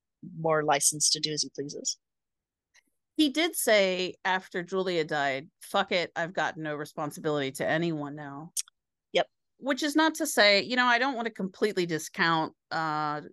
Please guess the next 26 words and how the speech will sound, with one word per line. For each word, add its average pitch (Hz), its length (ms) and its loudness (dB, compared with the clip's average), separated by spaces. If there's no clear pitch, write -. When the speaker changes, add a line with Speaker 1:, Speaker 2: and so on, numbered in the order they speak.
Speaker 2:
John's 160 360 -2
sense 160 200 -2
of 165 140 -8
responsibility 156 920 -2
to - 200 -10
Mimi. 175 580 -4
I'm 196 160 -4
sure 226 220 -2
he 220 160 -6
did 311 160 -6
Speaker 1:
Hmm. 214 60 -4
Speaker 2:
feel 156 180 -6
some 131 440 -10
sort 110 180 -14
of - 100 -18
responsibility 135 600 -14
towards 147 280 -18
her. 143 180 -16
Speaker 1:
Mm-hmm. 196 220 -8
Speaker 2:
But 226 180 4
you're 226 260 4
right, 160 280 2
it's 180 260 -4
not 180 360 4
the 180 80 -6
same. 151 320 -4